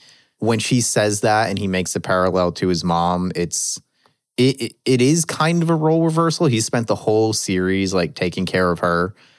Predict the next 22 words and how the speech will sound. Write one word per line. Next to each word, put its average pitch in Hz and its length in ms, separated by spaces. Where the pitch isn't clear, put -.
and 95 180
now 87 580
in 104 160
these 95 340
last 90 240
four 101 120
episodes 92 340
especially, 87 400
like, 82 200
"Oh 127 120
shit, 127 240
someone 120 440
needs 90 200
to 92 60
take 85 220
care 92 160
of 80 60
Ryuji 82 400
once 82 240
in - 60
a 62 40
while." 71 420